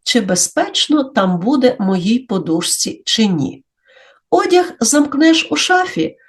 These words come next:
а подушка на ліжку лежить, хто будь може украсти. Я ж до своєї подушки так привик, що без неї, здавалося, навіть жити не міг.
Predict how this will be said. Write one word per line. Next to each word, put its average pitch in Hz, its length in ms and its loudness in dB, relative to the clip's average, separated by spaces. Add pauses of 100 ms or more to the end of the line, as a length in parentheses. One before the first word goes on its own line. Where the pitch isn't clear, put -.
(220)
а 233 100 0
подушка 269 600 0
на 277 160 4
ліжку 220 420 2
лежить, 247 520 0 (240)
хто 240 460 2
будь 233 300 -2
може 208 300 0
украсти. 214 840 -2 (500)
Я 220 380 2
ж 214 120 -6
до 185 140 -4
своєї 190 760 0
подушки 185 1000 -4
так 302 400 0
привик, 262 640 4 (400)
що - 260 0
без 180 240 0
неї, 269 460 2
здавалося, 220 1000 0 (300)
навіть 247 360 4
жити 196 460 0
не 214 160 2
міг. 147 460 -4